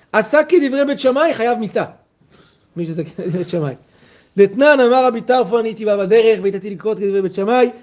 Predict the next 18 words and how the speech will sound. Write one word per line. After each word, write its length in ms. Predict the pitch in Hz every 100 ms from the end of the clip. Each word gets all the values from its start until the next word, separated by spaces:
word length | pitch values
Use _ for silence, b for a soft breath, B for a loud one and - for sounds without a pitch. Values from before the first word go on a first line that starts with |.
| B
סיכנתי 420 | - 170 226 226
בעצמי 320 | 196 185 208 196
מפני 120 | 202
הליסטים, 300 | 185 - 208
אמרו 200 | 196 240
לו, 300 | 208 214 - b b _
כדאי 560 | 185 160 147 254 247 208
היית 280 | 226 226
לחוב 500 | 233 196 175 247 220
בעצמך, 540 | 190 170 - 185 - 165 165 165
כלומר, 260 | 147 123
אם 180 | 202 196
היית, 260 | 226 247 180 127 - _ _ _ _ _ _ _ _ _ _ _ _ _ _ _ _ _ _ -
אם 160 | 294
היה 100 | 285
קורה 180 | - 233
לך 120 | 214
משהו, 320 | 190 160 -